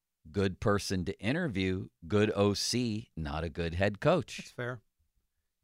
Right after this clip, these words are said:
Speaker 2: I think
Speaker 1: And
Speaker 2: we,
Speaker 1: that's fine.
Speaker 2: I think we all agree on that pretty much.
Speaker 1: Yeah, I would have a problem. They were interviewing him as a head coach. They ain't.
Speaker 2: They
Speaker 1: They're,
Speaker 2: ain't.
Speaker 1: they're interviewing him as a play caller, as a developer of quarterbacks,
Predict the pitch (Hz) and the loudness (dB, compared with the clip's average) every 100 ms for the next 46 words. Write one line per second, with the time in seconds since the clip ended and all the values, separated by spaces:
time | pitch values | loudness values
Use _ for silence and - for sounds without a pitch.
0 | _ _ - 135 123 98 95 - 117 202 | _ _ -14 -6 -2 0 0 0 0 0
1 | - 123 - 139 139 127 123 120 113 151 | -2 -8 -8 -8 -4 -4 -4 -4 -2 -2
2 | 160 117 107 104 - 117 113 135 117 - | 0 -4 -8 -16 -16 -16 -14 -14 -16 -20
3 | _ _ 101 143 92 _ _ - 78 82 | _ _ -2 0 -2 _ _ -8 -6 -6
4 | - _ 90 78 - 98 147 92 78 78 | -10 _ -6 -6 2 4 4 2 0 0
5 | 87 85 82 87 82 78 82 85 85 - | 0 0 0 0 -2 -4 -2 -2 0 2
6 | 123 123 - 87 104 139 - _ _ _ | 2 2 -4 -2 0 0 -2 _ _ _
7 | _ _ _ - 165 208 196 139 101 90 | _ _ _ -4 0 2 2 0 -4 -2
8 | 95 113 127 113 123 120 113 113 110 - | 0 2 2 0 0 2 2 2 0 0
9 | 101 98 98 - 110 131 - 92 76 73 | -2 0 -2 0 0 2 2 2 2 -4
10 | 76 90 80 78 87 113 - 117 101 - | -6 -6 -6 -2 0 0 2 2 0 0
11 | 110 117 107 78 73 - - | -2 0 -2 -4 -6 -10 -20